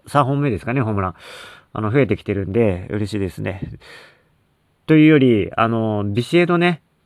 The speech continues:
やっぱ、これを見て、やっぱり中日というのはビシエド頼みのチームなんだなというのはちょっと改めて感じましたね。あの、ビシエド、怪我でね、休んでたんですけど、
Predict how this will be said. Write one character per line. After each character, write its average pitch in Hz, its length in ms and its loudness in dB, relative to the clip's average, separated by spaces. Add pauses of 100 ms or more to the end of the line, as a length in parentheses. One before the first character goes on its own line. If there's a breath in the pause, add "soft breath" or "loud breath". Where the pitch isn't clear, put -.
(120)
や - 100 -2
っ - 40 -6
ぱ、 107 180 2 (680)
こ - 180 -2
れ 156 80 6
を 170 640 2 (300)
見 156 160 -2
て、 127 380 6
や - 80 -4
っ - 20 -20
ぱ 127 120 0
り 98 60 -4
中 151 140 -2
日 165 180 -2
と 190 80 2
い 185 60 4
う - 20 0
の 175 100 4
は 120 100 4
ビ 104 160 2
シ 151 140 0
エ 170 60 2
ド 180 100 2
頼 208 140 2
み 208 100 0
の 123 180 0
チ - 260 -4
ー - 20 2
ム 135 60 2
な 113 120 0
ん 104 40 -2
だ 107 80 -2
な 117 160 0
と 113 100 -4
い - 20 -2
う 101 40 -2
の 104 60 -2
は 95 80 -2
ち 135 80 -6
ょ - 20 -2
っ - 20 -16
と 101 80 -2
改 117 280 0
め 127 100 -4
て 92 260 -6
感 101 200 -8
じ 95 80 -10
ま 101 100 -8
し - 60 -16
た 98 100 -16
ね。 98 180 -14 (480 loud breath)
あ 117 140 0
の、 110 480 -2
ビ 123 120 -2
シ 160 100 0
エ 160 60 4
ド、 156 280 0 (1400)
怪 156 100 4
我 160 140 6
で 127 140 -2
ね、 107 280 -6
休 113 220 -4
ん 139 40 -4
で 123 100 -2
た 95 120 -6
ん 92 40 -10
で 95 100 -8
す - 80 -20
け 110 80 -8
ど、 101 280 -4